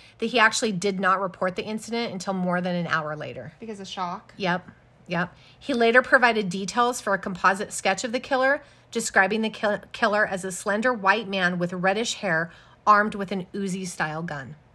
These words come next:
Speaker 2: It's an Uzi-style gun.
Speaker 1: Like an automatic weapon.
Speaker 2: Oh.
Speaker 1: Majerus,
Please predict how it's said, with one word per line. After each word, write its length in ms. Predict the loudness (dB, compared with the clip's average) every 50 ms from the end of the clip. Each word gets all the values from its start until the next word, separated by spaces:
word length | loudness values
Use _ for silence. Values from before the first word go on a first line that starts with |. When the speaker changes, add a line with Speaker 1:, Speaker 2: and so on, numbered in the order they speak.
| _ _ _ _ _ _ _ _ _ _ _ -20
Speaker 2:
It's 80 | -18 -18 -16
an 100 | -14 -14
Uzi-style 540 | -14 -14 -14 -16 -16 -12 -10 -8 -8 -8 -8
gun. 260 | -10 -12 -12 -14 -14 -16 -20 _ _ _ _ -8
Speaker 1:
Like 140 | -8 -6 -6
an 80 | -4
automatic 440 | -2 -2 -2 -2 -2 -6 -6 -8 -8
weapon. 360 | -10 -10 -10 -10 -14 -14 -14 -14 -8 -8
Speaker 2:
Oh. 240 | -6 -6 -8 -10 -16 -18 -20 -20 -20 -20 -20 -20 -20 -20 -20 -20 -20 -20 -20 -20 -10 -2
Speaker 1:
Majerus, 680 | 2 2 4 4 6 6 8 8 8 8 6 4 0